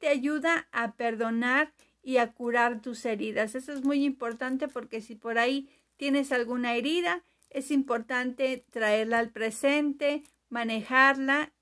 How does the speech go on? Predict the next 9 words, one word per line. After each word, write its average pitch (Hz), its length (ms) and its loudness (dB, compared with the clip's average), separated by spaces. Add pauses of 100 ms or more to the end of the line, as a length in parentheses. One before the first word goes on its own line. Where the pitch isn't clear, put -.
(120)
pasar 269 640 2 (380)
página 285 760 0 (380)
para 254 240 2
que 262 120 2
puedas 311 360 2
vivir 254 320 -2
esa 240 260 2
felicidad 220 680 -4
que, 214 240 -8